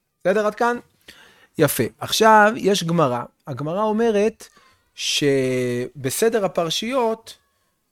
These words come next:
יש הרי, אה, אה, סדר לפרשיות, ואנחנו עושים את זה, מסיימים את התורה פעם בשנה, נכון? בשמחת תורה, מסיימים את התורה. אה, אבל יש כמה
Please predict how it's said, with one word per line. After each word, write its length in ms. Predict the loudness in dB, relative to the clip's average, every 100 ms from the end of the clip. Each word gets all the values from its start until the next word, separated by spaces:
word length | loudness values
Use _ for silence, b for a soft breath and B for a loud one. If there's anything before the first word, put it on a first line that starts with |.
| -8
יש 240 | -4 -2
הרי, 340 | 0 0 0 -4 _ _ _ -14
אה, 160 | -8 -6
אה, 100 | -6
סדר 280 | -6 -2 -2
לפרשיות, 640 | -2 -6 -8 -10 -14 -16 _ _ _ _ -14
ואנחנו 200 | -10 -8
עושים 240 | -6 -4
את 60 | -4
זה, 140 | -4
מסיימים 500 | -6 -8 -8 -6 -6
את 120 | -6
התורה 500 | -6 -4 -2 -2 -4 -10 _ _ _ _ _
פעם 280 | 0 0 0
בשנה, 460 | -2 -2 -4 -6 -6
נכון? 240 | -8 -8
בשמחת 420 | -6 -8 -4 -4
תורה, 320 | -2 -2 -2 -4 _ _ _ _ -20 _ -18
מסיימים 380 | -8 -6 -4 -2
את 120 | -4
התורה. 320 | -2 -2 -2 -6 _ _ _ _ _ _ _ _ _ _ _ _ _ _ -4
אה, 400 | 0 0 0 -2
אבל 260 | -4 -6 -2
יש 220 | 0 -2
כמה 580 | -2 -4 -2 0 0 -2